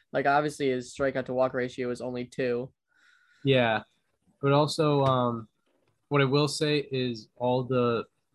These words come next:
Speaker 2: all the ground balls with negative launch angles, those were all the, those were all the ground balls. So th-, there
Speaker 1: Mm-hmm.
Speaker 2: wasn't, like, a five degree launch angle ground ball.
Speaker 1: Yeah.
Speaker 2: It, like,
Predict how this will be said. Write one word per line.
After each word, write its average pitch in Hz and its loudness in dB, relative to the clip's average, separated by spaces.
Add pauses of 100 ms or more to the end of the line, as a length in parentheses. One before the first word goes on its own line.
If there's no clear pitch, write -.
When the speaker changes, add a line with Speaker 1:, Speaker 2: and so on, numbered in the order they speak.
(320)
Speaker 2:
all 135 0
the 131 0 (640)
ground 123 0
balls 117 -2
with 110 -4 (260)
negative 110 -2
launch 104 0
angles, 117 -2
those 120 2
were 120 0
all 110 0
the, 104 -4 (320)
those 143 2
were 127 0
all 110 0
the 101 -4
ground 98 -4
balls. 87 -8
So 104 -4
th-, 104 -2
there 107 -2
Speaker 1:
Mm-hmm. - 0
Speaker 2:
wasn't, 107 -2
like, 107 -6
a 95 -2 (240)
five 104 2
degree 101 -2
launch 95 -4
angle 95 -4
ground 92 -6
ball. 92 -6 (540)
Speaker 1:
Yeah. 143 -2
Speaker 2:
It, 123 -8 (280)
like, 117 -2